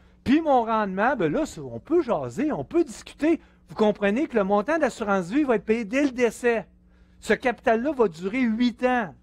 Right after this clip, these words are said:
OK ? Donc, il va y avoir du rendement un peu. Là, peut-être que j'ai forcé la note à cinq pour cent. J'ai un horizon de huit,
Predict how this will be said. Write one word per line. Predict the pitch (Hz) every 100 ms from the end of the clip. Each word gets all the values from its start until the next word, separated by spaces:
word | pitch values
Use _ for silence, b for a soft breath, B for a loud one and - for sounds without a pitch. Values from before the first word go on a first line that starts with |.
| _ 123
OK ? | 110 190 226 285 b b b b b -
Donc, | 165 226 285 165
il |
va | 180
y |
avoir | 226 202
du | 165
rendement | 180 202 185 185
un | 220 185
peu. | - 151 180
Là, | 262
peut-être | 330 311
que | 311
j'ai | 226
forcé | - 220 -
la | 196
note | 214 233
à | 220
cinq | 214 196
pour | - 170
cent. | - 214
J'ai | 233
un | 226
horizon | 220 190 180 247
de | 202
huit, | 202